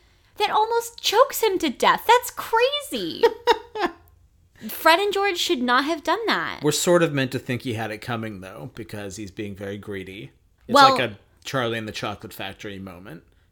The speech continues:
Speaker 2: They fucking just Oompa Loompa his ass.
Speaker 1: Yeah, they do. They're like, "No, stop, don't," with the, the toffee.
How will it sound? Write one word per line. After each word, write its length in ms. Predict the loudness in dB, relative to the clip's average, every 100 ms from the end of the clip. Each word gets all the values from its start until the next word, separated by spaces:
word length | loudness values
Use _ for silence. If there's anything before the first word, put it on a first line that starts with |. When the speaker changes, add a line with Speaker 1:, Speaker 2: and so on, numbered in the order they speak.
| _ _
Speaker 2:
They 100 | -12
fucking 420 | -10 -10 -8 -10 -12 -12
just 320 | -10 -10 -12
Oompa 160 | -12 -8 -8
Loompa 340 | -8 -10 -10
his 220 | -10 -12 -12
ass. 480 | -12 -10 -8 -8 -6
Speaker 1:
Yeah, 300 | -2 0 0
they 160 | -4
do. 500 | -4 -4 -4 -4 -10 -16 -8
They're 160 | -6
like, 300 | -4 -4 -4
"No, 440 | 2 4 4 2 0
stop, 600 | -2 4 4 4 0 0
don't," 800 | 2 4 2 -2 -6 -10 -10 -12 _ _ _ -14
with 180 | -12 -6
the, 320 | -6 -6 -12 -20 _ _
the 100 | -10
toffee. 580 | -4 -4 -4 -8 -12 -14